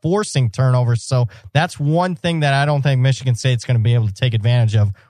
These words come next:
weakness-wise for Texas Tech. One positive, one negative. I'm still at a power rating or, uh, a line of three right here, R J.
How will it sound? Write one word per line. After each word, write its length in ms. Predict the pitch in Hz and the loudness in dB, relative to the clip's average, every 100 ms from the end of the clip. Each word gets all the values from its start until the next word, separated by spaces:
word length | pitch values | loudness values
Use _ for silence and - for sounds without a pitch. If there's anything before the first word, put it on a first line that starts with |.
| - | -2
weakness-wise 640 | 131 127 117 104 110 104 | -2 2 0 0 0 0
for 100 | 107 | 0
Texas 380 | 101 107 104 101 | 0 0 0 -4
Tech. 240 | - 101 | -2 -2
One 160 | 127 147 | 0 -2
positive, 580 | 143 156 170 170 190 185 - _ - | 0 0 -2 -2 -4 -4 -10 _ -4
one 180 | 147 | 0
negative. 400 | 143 151 160 160 - _ _ - | 2 2 0 -2 -6 _ _ -4
I'm 100 | 135 | -4
still 280 | - 156 | -2 0
at 80 | 143 | 0
a 60 | 123 | 0
power 280 | - 135 127 | 0 0 2
rating 280 | 123 117 107 | 2 0 0
or, 360 | 117 113 113 113 | 0 0 0 0
uh, 340 | 113 107 107 | 0 0 0
a 20 | 101 | 0
line 260 | 123 123 123 | 0 2 0
of 80 | |
three 260 | 95 123 110 | -2 0 2
right 180 | 101 95 | 2 2
here, 160 | 95 | 2
R 140 | 95 95 | 2 2
J. 160 | 95 | 2